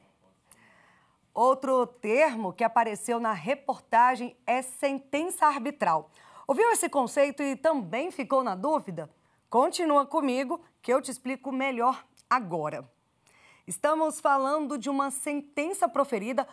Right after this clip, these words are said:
fora do Poder Judiciário para resolver um conflito entre as partes por meio da atuação de um árbitro, ou seja, um terceiro escolhido pelos próprios envolvidos na disputa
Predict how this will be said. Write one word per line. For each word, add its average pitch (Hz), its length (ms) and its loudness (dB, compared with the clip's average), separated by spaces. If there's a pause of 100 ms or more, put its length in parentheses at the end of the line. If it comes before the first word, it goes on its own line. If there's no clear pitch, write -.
(300)
fora 285 300 4
do 226 100 -8
Poder 247 360 -4
Judiciário 208 680 -2 (300)
para 277 360 4 (120)
resolver 294 1160 -2
um 233 120 -8
conflito 214 580 -8 (260)
entre 262 300 -2
as 170 140 -6
partes 233 440 2 (240)
por 349 140 2
meio 277 300 2
da 269 140 6
atuação 262 600 2
de 254 240 -8 (140)
um 311 180 -2
árbitro, 180 560 0 (380)
ou 381 100 4
seja, 170 420 -2 (280)
um 277 280 -4
terceiro 285 360 0
escolhido 226 600 -4
pelos 233 280 -6
próprios 226 520 -2
envolvidos 226 640 -2
na 220 100 -2
disputa 269 540 -8